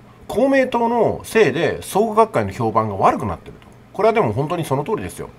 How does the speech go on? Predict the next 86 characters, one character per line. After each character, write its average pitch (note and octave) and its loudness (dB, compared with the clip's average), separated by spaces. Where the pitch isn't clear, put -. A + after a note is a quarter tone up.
公 G3 6
明 G#3 6
党 G3+ 4
が、 G3 6
な E3+ 0
ん - 0
だ、 B2+ 2
国 D#3 -2
民 E3+ 2
の E3+ -2
党、 A2 0
福 - -10
祉 D#3 -4
の A2+ 2
党、 G2+ -4
な C3 -2
ん C#3+ -2
だ A#2 -2
か A2+ -2
よ C3+ 0
く A#2 -2
わ G#2 2
か C#3+ 0
り E3+ -2
ま F#3+ 0
せ A3 -2
ん F3+ -4
け A2+ -6
ど G2 -4
も、 G#2+ 0
国 B2 -4
民 C3+ 2
の C#3+ -2
た D3 2
め F#3 -2
に C3 0
寄 A2 2
り D3+ -2
添 G3+ 2
う - 0
よ D3 2
う A2 -2
な F#2 -2
ふ A#2+ -6
り F#3+ -4
を G3+ 0
し - -10
て F#2+ -8
ね、 G#2 -8
結 C#3+ 0
局 G3 -2
自 C3+ -2
民 F#3+ -4
党 G3 2
の、 F#3 2
お、 F2 -8
軍 G3 0
門 G#3+ 2
に G3+ -2
下 F#3 0
っ G3+ -2
て - -8
る G#3+ 2
わ G#3+ 2
け D3+ -4
で F2 -8
す - -14
よ。 - -14
何 B2+ 2
を F#2+ -4
や F2 -2
っ - -12
て - 0
ん D#4 2
だ C#3+ 6
と、 - -8
私 C3 -2
は C#3 2
思 C3+ 2
い F3+ 2
ま A3 4
す - -8
け G2 -4
ど E2+ -6
も F2+ -6
ね。 C3 -2